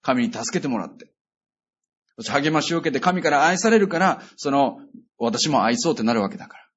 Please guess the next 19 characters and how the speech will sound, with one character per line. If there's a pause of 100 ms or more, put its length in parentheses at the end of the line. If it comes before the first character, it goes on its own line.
(1700)
神
に、
も
う
そ
の
苦
し
い
中
で
神
に
助
け
を
求
め
て、